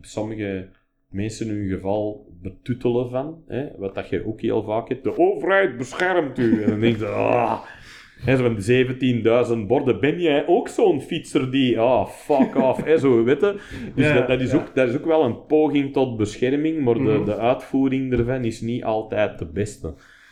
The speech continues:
Speaker 1: Dus we kunnen heel hard over debatteren natuurlijk, over
Speaker 2: Mhm.
Speaker 1: wat dat, wat dat goed is en wat niet. Maar
Speaker 2: Als
Speaker 1: dat is
Speaker 2: het
Speaker 1: zo cool aan comics, hè.
Speaker 2: Ja, absoluut, absoluut.
Speaker 1: Ja.
Speaker 2: Wa-,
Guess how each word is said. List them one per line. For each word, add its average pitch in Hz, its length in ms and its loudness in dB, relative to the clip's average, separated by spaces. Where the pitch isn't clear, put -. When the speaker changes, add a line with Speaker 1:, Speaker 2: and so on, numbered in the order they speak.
Speaker 1:
Dus 107 120 -4
we 101 100 -8
kunnen 98 440 0
heel 113 260 2
hard 113 220 -2
over 98 320 0
debatteren 95 680 -2
natuurlijk, 92 520 -6
over 90 200 -2
Speaker 2:
Mhm. 127 80 -2
Speaker 1:
wat 90 140 0
dat, 87 360 -4
wat 90 140 -8
dat 85 160 -8
goed 95 260 -4
is 98 120 -6
en 90 160 -10
wat 82 160 -12
niet. 95 200 -10
Maar 101 100 -2
Speaker 2:
Als - 80 -2
Speaker 1:
dat 139 100 2
is - 60 0
Speaker 2:
het 143 80 0
Speaker 1:
zo - 80 -8
cool 127 360 2
aan 90 80 -8
comics, 113 420 -8
hè. - 120 -16
Speaker 2:
Ja, 160 240 0
absoluut, 185 540 -2
absoluut. 139 420 -10
Speaker 1:
Ja. 98 240 -4
Speaker 2:
Wa-, 156 100 -4